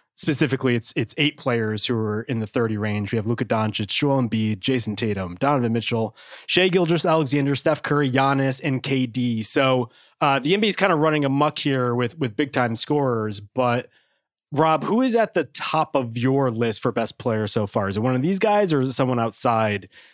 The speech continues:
the, uh, the oodles of points that are being scored from some of these guys?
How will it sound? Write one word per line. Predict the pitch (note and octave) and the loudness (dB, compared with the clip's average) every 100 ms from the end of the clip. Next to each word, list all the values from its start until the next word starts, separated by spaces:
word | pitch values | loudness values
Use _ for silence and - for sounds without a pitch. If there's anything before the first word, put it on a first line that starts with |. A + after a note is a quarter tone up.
| _ B2 | _ -4
the, | A2 G#2+ A2 | -2 0 0
uh, | G#2+ G2+ | 0 -2
the | F#2+ | 0
oodles | - E3 D#3+ C#3+ | 2 2 2 2
of | C3 - | 0 0
points | C#3+ C#3 G#2+ - | 0 2 0 -2
that | - B2+ | 0 2
are | A#2+ | 0
being | A2+ | -2
scored | G2+ B2 G#2 | -2 -2 -2
from | G#2+ | -2
some | G2+ G2 | -4 -6
of | |
these | F2 | -10
guys? | F#2 - | -16 -18